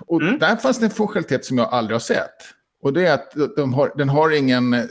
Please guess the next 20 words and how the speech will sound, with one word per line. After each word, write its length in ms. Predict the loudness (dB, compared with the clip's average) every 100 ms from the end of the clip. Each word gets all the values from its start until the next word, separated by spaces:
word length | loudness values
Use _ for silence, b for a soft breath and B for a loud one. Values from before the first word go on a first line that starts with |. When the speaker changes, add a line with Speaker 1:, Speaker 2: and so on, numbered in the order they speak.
| -8 -10 -12 -8
Speaker 1:
normalt 460 | -2 0 2 0 -2
när 180 | -2
det 60 | 2
är 40 |
en 100 | 2
bild 240 | 0 -2 -2
eller 120 | -2
ett 60 | -2
galleri 420 | -2 0 0 -2
så, 180 | -6 -8
så, 140 | -8 -4
så 120 | 0
är 20 |
det 40 | 0
en 120 | 0
text 320 | -4 -4 -6 0
under 380 | 2 4 2
varje 260 | 0 -2 -4
bild. 300 | -6 -12 -16 -20 _ _ -6
Speaker 2:
Mm. 480 | -4 -4 -8 -12